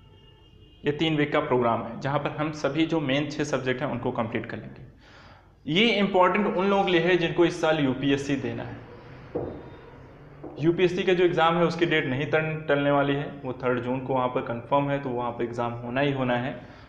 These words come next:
तो ये चीज़ आप confirm रखें। तो ये उनके लिए बहुत ज़्यादा important हो जाता है, जिनका एग्ज़ाम जो थर्ड June को है, उसके पहले हम यहाँ पर आपको सुबह और शाम मिलाकर तीन week में छः, सारे जो main जो छः subject हैं, उनको हम complete कर लेंगे ट्वेंटी सिक्स मई तक।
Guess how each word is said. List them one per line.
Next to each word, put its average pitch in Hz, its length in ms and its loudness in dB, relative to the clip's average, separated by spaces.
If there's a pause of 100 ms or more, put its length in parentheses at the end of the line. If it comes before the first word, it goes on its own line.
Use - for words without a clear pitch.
(100)
तो 135 60 -2
ये 147 140 4
चीज़ 147 200 2
आप 143 180 2
confirm 139 320 0
रखें। 147 260 -2 (340)
तो 139 60 2
ये 165 140 8
उनके 156 320 4
लिए 170 120 4
बहुत 151 200 2
ज़्यादा 151 200 4
important 139 400 2
हो 143 100 4
जाता 131 260 2
है, 139 120 0
जिनका 135 200 -2
एग्ज़ाम 127 340 0
जो 135 100 -4
थर्ड 127 340 -2
June 117 180 -2
को 117 100 -4
है, 135 480 -6 (120)
उसके 160 260 2
पहले 165 340 4
हम 180 160 2
यहाँ 139 220 4
पर 147 220 2
आपको 143 720 0 (140)
सुबह 170 340 2
और 143 200 6
शाम 147 240 6
मिलाकर 135 340 2
तीन 147 280 -2
week 131 200 -2
में 139 120 -4
छः, 139 140 -8
सारे 135 300 2
जो 139 160 0
main 135 300 -2
जो 135 100 -2
छः 135 180 0
subject 123 400 -2
हैं, 131 60 -2
उनको 127 240 -2
हम 147 200 -2
complete 131 400 -2
कर 123 80 2
लेंगे 117 340 0 (420)
ट्वेंटी 175 300 4
सिक्स 175 360 -2
मई 123 180 0
तक। 117 180 -4